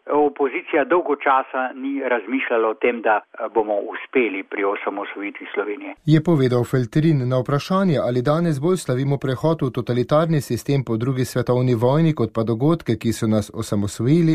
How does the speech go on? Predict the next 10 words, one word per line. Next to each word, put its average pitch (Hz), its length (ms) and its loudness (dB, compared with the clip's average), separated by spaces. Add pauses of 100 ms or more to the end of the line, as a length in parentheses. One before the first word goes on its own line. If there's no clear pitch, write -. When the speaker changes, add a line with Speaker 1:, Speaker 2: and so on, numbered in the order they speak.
(120)
Speaker 2:
je 156 80 2
odgovoril 139 540 0
pritrdilno. 117 720 -2 (220)
Speaker 1:
Posebno 151 400 2
v 131 100 4
letošnjem 123 440 -2
letu 131 340 0 (100)
opazujem, 120 680 0
da 113 80 0
je 110 240 0